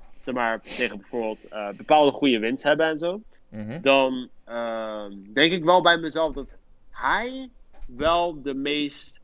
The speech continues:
Speaker 1: potential heeft, omdat hij ook de characters speelt die het kan.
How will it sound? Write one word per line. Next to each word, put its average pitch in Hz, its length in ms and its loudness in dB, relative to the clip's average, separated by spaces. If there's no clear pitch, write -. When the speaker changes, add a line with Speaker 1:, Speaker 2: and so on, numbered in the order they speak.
Speaker 1:
potential 175 480 -4
heeft, 160 220 -2
omdat 143 180 -6
hij 143 120 -2
ook 135 140 -4
de 127 140 -4
characters 170 500 -2
speelt 139 360 -4
die 117 120 -2
het - 160 -8
kan. 117 300 -4